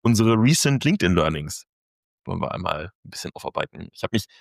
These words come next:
ne-, jetzt gerade auch frisch noch mehr mit dem Thema beschäftigt, habe auch ein, äh, also speziell, äh, einen Kunden, den helfe ich gerade sehr jung dabei, äh, einmal die, das komplette LinkedIn-Profil auf links zu drehen und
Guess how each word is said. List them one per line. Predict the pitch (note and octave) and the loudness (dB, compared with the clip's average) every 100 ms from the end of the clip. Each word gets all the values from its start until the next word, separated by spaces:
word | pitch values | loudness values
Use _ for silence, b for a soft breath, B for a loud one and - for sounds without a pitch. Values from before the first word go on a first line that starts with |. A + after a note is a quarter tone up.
| b b _ _ | b b _ _
ne-, | G2 F#2+ G#2+ | 2 2 4
jetzt | G#2+ G#2 - | 2 2 2
gerade | G#2 A#2+ | 2 2
auch | G#2+ | 0
frisch | - C#3 - - - | 0 -2 -2 -4 -4
noch | G2 - | -2 2
mehr | G#2 | 4
mit | A#2 | 4
dem | A2+ | 2
Thema | G2+ G#2+ | 2 2
beschäftigt, | G2 - D3+ - C3 - | 2 0 -2 0 -2 0
habe | G2+ | -2
auch | F#2 | 0
ein, | G2+ F#2+ F#2+ | 2 2 2
äh, | F#2+ | 0
also | F2 F2+ F2+ - B B | 0 2 0 0 B B
speziell, | - G2+ G2+ G2+ - | -6 0 2 0 0
äh, | F#2+ F#2 | 2 2
einen | F#2+ G2 | 2 0
Kunden, | - A#2+ A2 G#2 | 2 2 4 4
den | F#2 | 4
helfe | G2 F#2+ | 4 2
ich | |
gerade | - F2 F#2+ | 0 0 2
sehr | F#2 | 4
jung | G2 B2 B2 | 4 6 6
dabei, | A2 G#2 G2+ G2 | 4 4 2 2
äh, | - G2 F#2 F#2 F#2 - b b b _ - | 0 2 4 2 0 -4 b b b _ -4
einmal | G2 F#2 | 0 0
die, | F#2 | -2
das | - - | -6 -4
komplette | - G2 F#2+ | 0 2 2
LinkedIn-Profil | G2 A#2 A2 G#2+ - - | 2 2 -2 -2 0 0
auf | - | 2
links | B2+ C#3+ | 0 0
zu | - | -2
drehen | G#2+ A2+ A2 A2 | 0 2 2 2
und | - F#2 F2+ | 2 0 0